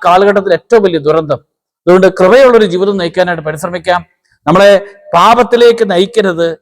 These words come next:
പാപം ആവർത്തിച്ച് നശിക്കരുത്, പാപത്തെ ചേർത്ത് വെച്ച് നീ ജീവിക്കരുത്.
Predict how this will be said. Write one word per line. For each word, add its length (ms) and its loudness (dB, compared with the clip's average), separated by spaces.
പാപം 420 2
ആവർത്തിച്ച് 520 0
നശിക്കരുത്, 720 -2
പാപത്തെ 640 0
ചേർത്ത് 420 0
വെച്ച് 200 0
നീ 120 -4
ജീവിക്കരുത്. 640 -6